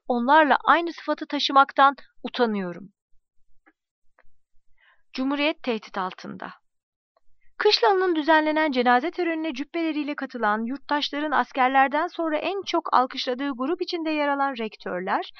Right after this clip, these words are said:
halkın ikinci cumhuriyetçi, bölücü ve şeriatçılara karşı kenetlenmesi çağrısında bulundu.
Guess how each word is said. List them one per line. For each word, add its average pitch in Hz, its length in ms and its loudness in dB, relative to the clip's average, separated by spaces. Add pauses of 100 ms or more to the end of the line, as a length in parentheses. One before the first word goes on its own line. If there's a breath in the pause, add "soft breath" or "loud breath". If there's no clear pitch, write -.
(200 loud breath)
halkın 349 340 4
ikinci 359 320 -4
cumhuriyetçi, 247 720 -4
bölücü 254 320 -4
ve 370 80 -2
şeriatçılara 277 760 -4
karşı 320 360 -4
kenetlenmesi 262 720 -4
çağrısında 294 640 -4
bulundu. 190 440 -10